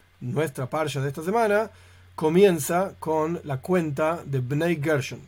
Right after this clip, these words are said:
Parsha anterior, Parshas Bamidbar, termina con la cuenta de Bnei Kehoz, los Levim, hijos de Kehoz. Ese era el nombre de, del patriarca, digamos, de esta familia de,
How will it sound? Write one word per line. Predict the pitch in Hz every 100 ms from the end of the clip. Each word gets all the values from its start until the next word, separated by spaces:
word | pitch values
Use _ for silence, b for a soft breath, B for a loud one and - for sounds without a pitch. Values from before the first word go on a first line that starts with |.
| - -
Parsha | 208 233 185
anterior, | 151 143 151 156 156 151 147
Parshas | 156 143 143
Bamidbar, | 147 156 147 151
termina | 143 147 156 151
con | 151
la | 147
cuenta | 156 147 147
de | 147
Bnei | 147 147
Kehoz, | 139 139 190 135 - b b b b
los | 135 120 - -
Levim, | 131 123 147 160 196 226
hijos | - 151 170 147
de | 156
Kehoz. | 180 185 196 - - - _ _ _ _ _ _
Ese | - 147
era | 165
el | 165
nombre | 170 160
de, | 156 147 143 135
del | 90 131 123 - -
patriarca, | 135 180 190 170 156
digamos, | 151 143 131 117
de | 131
esta | 131
familia | 131 135 151 143
de, | 131